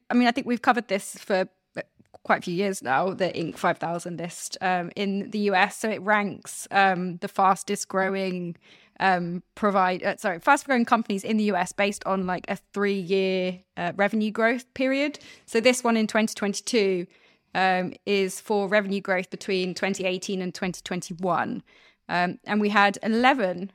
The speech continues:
um, U S based L S Ps,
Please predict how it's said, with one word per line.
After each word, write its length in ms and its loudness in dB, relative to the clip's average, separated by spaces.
um, 640 -6
U 220 0
S 160 0
based 380 -2
L 100 4
S 160 -2
Ps, 720 -4